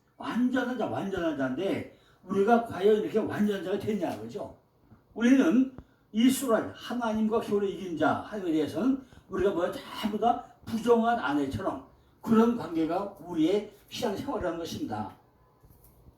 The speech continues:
어제 말씀대로 아버지의 마음은요, 무조건 사랑을 해요. 무조건 사랑이죠. 무조건 다 사랑합니다.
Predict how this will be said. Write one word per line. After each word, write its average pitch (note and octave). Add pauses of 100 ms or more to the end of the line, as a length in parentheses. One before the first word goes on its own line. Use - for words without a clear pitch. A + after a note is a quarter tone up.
(320)
어제 E3+
말씀대로 F#3
아버지의 E3+
마음은요, D#3+ (220)
무조건 C4+
사랑을 A3
해요. D3+
무조건 D#3+
사랑이죠. C#3 (540)
무조건 C4+
다 -
사랑합니다. -